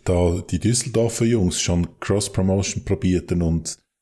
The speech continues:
er so sein maskulin I P, Schlag mich tot, Programm da, äh, verkaufen durfte.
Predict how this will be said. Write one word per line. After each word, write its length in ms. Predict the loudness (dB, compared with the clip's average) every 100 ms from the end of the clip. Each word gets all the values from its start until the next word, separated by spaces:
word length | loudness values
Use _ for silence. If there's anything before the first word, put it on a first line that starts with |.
| _
er 280 | -6 -2 -2
so 280 | 0 0 0
sein 460 | 0 0 0 0
maskulin 920 | 0 0 -2 -2 0 2 2 0 0
I 240 | -2 -2 -4
P, 520 | -4 -4 -2 -2 -2
Schlag 420 | -2 -2 -2 -2
mich 140 | -6 -2
tot, 340 | -2 0 -2
Programm 500 | -2 0 2 2 2
da, 440 | 2 2 2 2
äh, 520 | 0 -6 -14 -14 -14 -12
verkaufen 640 | -10 -6 -2 0 0 0
durfte. 460 | 2 2 0 -4